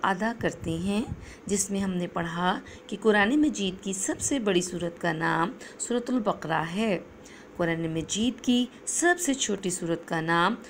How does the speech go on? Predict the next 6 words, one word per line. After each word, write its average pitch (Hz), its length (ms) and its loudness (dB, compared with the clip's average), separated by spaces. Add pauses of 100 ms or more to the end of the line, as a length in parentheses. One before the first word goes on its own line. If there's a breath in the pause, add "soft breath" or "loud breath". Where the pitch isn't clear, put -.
(120 loud breath)
सूरतुल 254 380 0
कौसर 175 420 0
है। 196 340 0 (880 loud breath)
कुरान 165 400 2
मजीद 165 440 -4
में 214 240 2